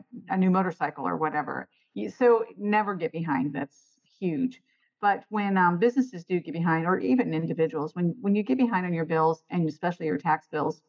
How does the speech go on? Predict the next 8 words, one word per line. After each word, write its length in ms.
there's 240
a 120
new 240
pressure 540
on 200
you, 340
and, 400
and 540